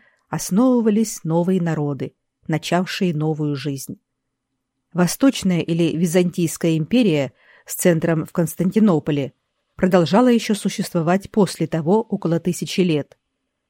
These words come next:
но в некоторых отношениях это было какое-то существование забытой смертью дряхлости.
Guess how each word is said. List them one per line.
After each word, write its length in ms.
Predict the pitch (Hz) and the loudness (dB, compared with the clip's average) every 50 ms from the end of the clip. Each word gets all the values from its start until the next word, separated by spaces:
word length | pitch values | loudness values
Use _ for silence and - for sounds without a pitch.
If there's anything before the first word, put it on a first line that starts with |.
| _ - | _ -2
но 120 | 180 180 185 | 2 2 4
в 80 | 180 | 6
некоторых 420 | 196 262 277 - 220 190 165 165 - | 6 6 6 4 2 -2 -2 -2 -2
отношениях 680 | 160 - 165 165 - - - 165 151 165 160 151 - | -4 -4 -4 -4 -4 -2 -2 -2 0 0 -2 0 -2
это 160 | 190 190 233 | 0 0 0
было 180 | 196 220 220 208 | 0 2 0 0
какое-то 600 | 208 208 196 - 208 202 202 196 202 190 185 - _ _ _ _ | -2 -4 -2 0 2 2 2 2 2 0 0 0 _ _ _ _
существование 1080 | - - - 196 - - 185 165 - - 175 165 147 175 190 214 202 196 190 190 180 - | -12 -4 -4 -4 -2 -2 -4 -4 -4 -2 -4 -2 0 2 2 4 4 2 2 2 -2 -4
забытой 560 | - 156 135 165 160 135 160 220 247 240 233 | -8 -8 -4 -4 -2 0 0 0 2 2 -2
смертью 540 | 220 - - 185 165 160 160 160 - - 156 | -2 -2 -2 -2 0 0 -2 -2 -4 -6 -4
дряхлости. 720 | 147 147 156 151 147 - 151 151 135 - - - - - | -2 -2 -2 -2 -2 -4 -8 -10 -10 -12 -14 -14 -14 -14